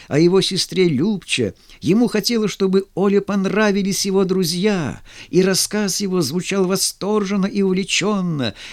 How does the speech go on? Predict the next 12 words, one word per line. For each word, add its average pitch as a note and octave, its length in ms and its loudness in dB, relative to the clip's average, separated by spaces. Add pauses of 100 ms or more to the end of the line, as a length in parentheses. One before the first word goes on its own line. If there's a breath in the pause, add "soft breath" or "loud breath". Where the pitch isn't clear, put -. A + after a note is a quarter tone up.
(120)
и D#3+ 120 4
они F#3 220 4
не F3 140 2
сразу D#3+ 560 0
расслышали C#3 600 0
стук - 680 0
во A2+ 100 0
входную A#2 520 0
дверь. D2+ 380 -8 (1080)
«Пана G#3 360 4
гостя F#3+ 500 0
спрашивают!» — A2+ 1000 -6